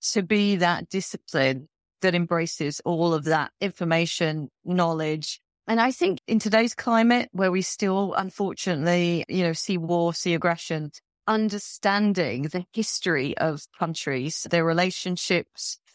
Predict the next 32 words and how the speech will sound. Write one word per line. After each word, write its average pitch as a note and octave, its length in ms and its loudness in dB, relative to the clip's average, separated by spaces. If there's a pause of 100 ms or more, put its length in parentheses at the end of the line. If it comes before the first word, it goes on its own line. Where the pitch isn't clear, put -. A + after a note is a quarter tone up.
(200)
how F#3+ 220 0
they F3+ 160 0
started, F#3 720 0
where E3+ 180 2
they D#3+ 180 2
are, E3+ 240 0
what's - 260 -8
important D#3+ 600 -4
to - 100 -10
them, C#3+ 280 0 (180)
it D#3 120 -8
will F3+ 200 0
help F#3+ 200 0
us F3 140 -4
all F3+ 160 0
to E3+ 100 -4
find D3+ 220 0
a D3+ 80 -4
way D3+ 180 2
through D3+ 460 -2 (300)
some E3+ 200 -2
of D#3+ 100 -4
these D3+ 200 -2
things C#3+ 280 -2
which, - 380 -4
which - 240 -6
can D#3 180 -2
be C#3+ 300 2
unpalatable D3+ 720 -4
at - 80 -6
the D#3 60 -4
moment. D3+ 440 0